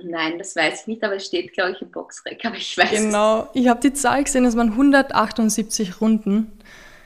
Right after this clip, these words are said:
Speaker 1: Na boah. <laughs>
Speaker 2: Ja, jetzt haben wir gedacht, ich frage mal nach, was du da so an Erfahrung gesammelt hast in hundertachtundsiebzig Runden im Boxring als Profiboxerin.
Speaker 1: Sehr viel. Also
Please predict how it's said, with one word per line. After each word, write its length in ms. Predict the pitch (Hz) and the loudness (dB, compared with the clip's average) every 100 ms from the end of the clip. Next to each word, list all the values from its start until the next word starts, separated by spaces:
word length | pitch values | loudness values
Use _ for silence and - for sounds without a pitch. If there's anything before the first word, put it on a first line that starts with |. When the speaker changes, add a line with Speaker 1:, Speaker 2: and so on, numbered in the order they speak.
| _ | _
Speaker 1:
Na 140 | 196 170 | -10 -8
boah. 440 | - 190 254 - - 226 220 | -2 -2 -2 -6 -14 -10 2
<laughs> 180 | 294 - | 2 2
Speaker 2:
Ja, 460 | 240 269 302 285 - | 4 6 6 6 0
jetzt 200 | 220 254 | 0 2
haben 100 | 240 | 4
wir 80 | |
gedacht, 280 | 233 240 254 - | 6 6 4 -2
ich 160 | - 233 | -4 -2
frage 320 | - 202 240 | 2 4 4
mal 100 | 240 | 4
nach, 380 | 233 220 240 - | 6 6 4 -2
was 360 | 214 214 220 - | -6 -2 0 0
du 80 | |
da 180 | 233 233 | 4 4
so 100 | 240 | 4
an 140 | - 220 | 2 0
Erfahrung 420 | 220 - 269 247 | 0 0 2 2
gesammelt 320 | 226 208 202 | 2 2 2
hast 240 | 196 196 | 0 -2
in 240 | 190 196 202 | -2 0 2
hundertachtundsiebzig 920 | 214 202 - 190 214 202 202 202 - | 2 2 0 -4 -2 -2 -2 -6 0
Runden 600 | 240 240 202 202 - - | 0 0 -2 -2 -8 -12
im 240 | 202 202 | -4 -4
Boxring 560 | 196 - - - 190 185 | -4 -8 -6 -4 -2 -4
als 200 | - 196 | -6 -8
Profiboxerin. 760 | - 240 240 - 190 - 202 202 - - _ _ _ _ _ _ _ _ | -6 -4 -4 -4 -6 -6 -4 -4 -6 -20 _ _ _ _ _ _ _ _
Speaker 1:
Sehr 280 | - 180 165 | -4 0 0
viel. 380 | - 175 156 - | -2 -10 -10 -2
Also 340 | 165 170 185 | -2 0 0